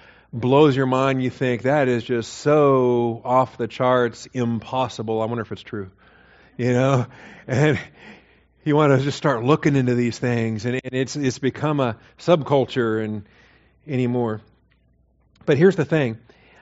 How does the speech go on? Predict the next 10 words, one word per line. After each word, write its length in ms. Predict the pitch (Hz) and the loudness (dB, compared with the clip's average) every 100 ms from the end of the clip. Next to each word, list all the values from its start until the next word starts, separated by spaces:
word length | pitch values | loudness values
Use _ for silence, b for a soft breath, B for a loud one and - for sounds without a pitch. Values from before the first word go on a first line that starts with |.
| b - | b -6
A 80 | |
conspiracy 1300 | - 151 131 - 202 233 214 143 - 139 131 131 156 151 | 0 0 -2 0 4 8 8 8 4 4 4 2 -2 0
only 320 | 160 196 190 | 2 4 4
works 600 | 165 147 120 131 - - - | 4 4 4 -2 -6 -6 4
if 760 | 165 143 131 180 - - - b b b b b b b b | 8 10 8 6 2 -10 -10 b b b b b b b b
you 240 | 147 160 | 0 0
can 220 | 160 160 143 | 0 -2 -2
keep 260 | 180 175 | -2 -2
people 320 | 170 175 156 156 | 0 0 0 0
ignorant 480 | 156 139 127 147 | 0 0 0 -4